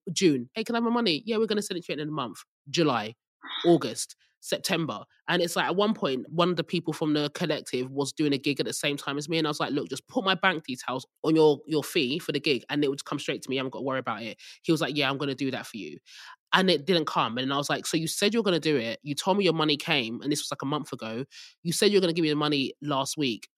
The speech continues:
a month ago, and it's still not here." So this week I've been calling this guy.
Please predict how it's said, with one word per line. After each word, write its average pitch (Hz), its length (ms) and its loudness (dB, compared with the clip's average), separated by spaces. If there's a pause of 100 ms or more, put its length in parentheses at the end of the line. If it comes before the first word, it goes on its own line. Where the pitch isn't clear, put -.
(160)
a 123 60 -2
month 143 280 -2
ago, 110 300 -8
and 139 120 -2
it's 123 100 -4
still 147 180 0
not 135 140 -2
here." 135 280 -2 (320)
So 165 160 0
this 202 240 0
week 180 280 2
I've 156 140 -4
been 139 160 -4
calling 147 380 -2
this 127 140 -4
guy. 120 340 -4